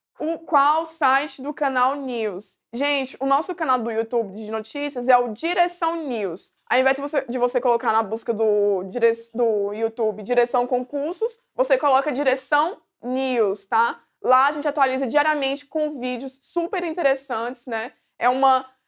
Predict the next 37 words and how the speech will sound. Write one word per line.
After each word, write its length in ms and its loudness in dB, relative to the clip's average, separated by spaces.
é, 480 2
uma 160 0
extensão 760 -4
do 100 -2
nosso 300 -2
blog. 500 2
Lá 120 4
você 180 0
vai 60 0
poder 240 0
co-, 240 -2
acompanhar 580 0
todo 160 0
o 40 -2
conteúdo 520 2
em 160 -4
vídeo, 640 -6
explicadinho, 920 -4
resumido. 840 -6
Então, 180 -2
pra 140 0
você 200 -2
que 60 -10
tem 160 -6
pouco 320 2
tempo, 420 -4
né, 240 0
e 40 2
às 160 2
vezes 260 2
prefere 380 0
ouvir 500 -2
e 60 -6
ver 320 2
do 100 -4
que 160 -8
ler 380 0